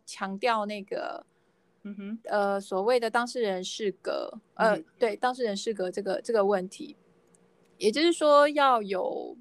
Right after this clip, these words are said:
Speaker 1: 比较明确的受害人，然后要明-，明确的受害的事件或是行为等等。
Speaker 2: 嗯哼。嗯哼。
Speaker 1: 那我会想到美国那个例子，就是美国等于是非常非常最著名的一个气候诉讼吧，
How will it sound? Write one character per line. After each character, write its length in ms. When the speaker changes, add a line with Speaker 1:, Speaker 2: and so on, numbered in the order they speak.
Speaker 1:
比 100
较 160
明 160
确 160
的 80
受 180
害 200
人， 260
然 100
后 120
要 200
明-， 340
明 160
确 260
的 220
受 180
害 220
的 240
事 280
件 380
或 120
是 360
行 240
为 140
等 180
等。 140
Speaker 2:
嗯 140
哼。 60
嗯 60
哼。 20
Speaker 1:
那 680
我 160
会 140
想 260
到 260
美 160
国 180
那 60
个 120
例 180
子， 140
就 120
是 120
美 180
国 300
等 180
于 60
是 180
非 160
常 180
非 120
常 360
最 160
著 260
名 200
的 120
一 40
个 120
气 160
候 160
诉 200
讼 340
吧， 260